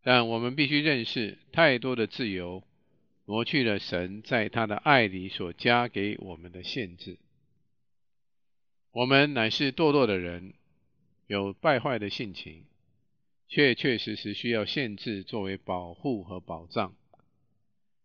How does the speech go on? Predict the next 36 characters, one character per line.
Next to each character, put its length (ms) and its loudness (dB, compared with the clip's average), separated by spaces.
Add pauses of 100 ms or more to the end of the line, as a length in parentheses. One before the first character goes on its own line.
(400)
假 160 8
定 200 4
一 60 2
个 140 4
母 180 0
亲 240 0
有 160 2
一 60 -2
个 100 2
顽 220 2
皮 160 -4
的 100 -2
男 180 -4
孩， 360 -8 (100)
做 300 -4
母 200 -12
亲 240 -6
的 240 -4
若 160 -2
不 140 -6
给 160 -4
他 180 -2
任 220 -2
何 100 -6
限 360 -4
制， 240 -10 (840)
这 140 2
个 100 6
孩 220 0
子 160 -4
就 240 -2
活 220 -4
不 100 -2
了 180 -2
三 260 -8
天。 320 -6